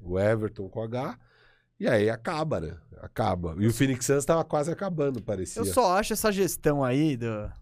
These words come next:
Speaker 2: Tem, tem um time que se aproxima mais na gestão do que a portuguesa. Vamos chegar nele. Portland Trail
Speaker 1: Você quer,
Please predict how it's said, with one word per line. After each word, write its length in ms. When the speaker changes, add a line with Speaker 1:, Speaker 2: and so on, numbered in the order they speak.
Speaker 2:
Tem, 180
tem 160
um 20
time 240
que 200
se 120
aproxima 460
mais 400
na 140
gestão 360
do 80
que 60
a 60
portuguesa. 760
Vamos 220
chegar 260
nele. 320
Portland 600
Trail 400
Speaker 1:
Você 100
quer, 80